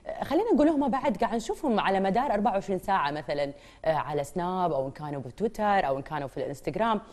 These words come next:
ماكو شيء مغطى، يعني، إن هم قاعدين يشتغلون في أمور فيها سفر، في أمور فيها شركات عالمية قاعد يروحون لها، في أمور أيضًا، يعني، مثلًا داخل الكويت،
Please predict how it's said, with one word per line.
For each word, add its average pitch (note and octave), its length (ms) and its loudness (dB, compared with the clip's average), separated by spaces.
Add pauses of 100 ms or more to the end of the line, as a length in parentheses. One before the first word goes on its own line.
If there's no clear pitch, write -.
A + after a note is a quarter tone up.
(360)
ماكو G#4+ 300 4
شيء F#4+ 260 8
مغطى، A3+ 480 4
يعني، D#3+ 200 2
إن F3 100 2
هم A#3+ 260 2
قاعدين G3+ 360 2
يشتغلون G3+ 720 0
في - 180 0
أمور E3+ 220 0
فيها D#3+ 280 -4
سفر، B3+ 480 2
في - 180 -2
أمور E3+ 200 -4
فيها F3 200 -6
شركات D#3+ 400 -8
عالمية D3 440 -2
قاعد A3+ 200 0
يروحون A#3 320 4
لها، A3 360 2 (360)
في - 160 4
أمور B3+ 220 4
أيضًا، G4 340 6
يعني، G3 360 2
مثلًا G3+ 240 0
داخل G#3 340 4
الكويت، A3+ 520 2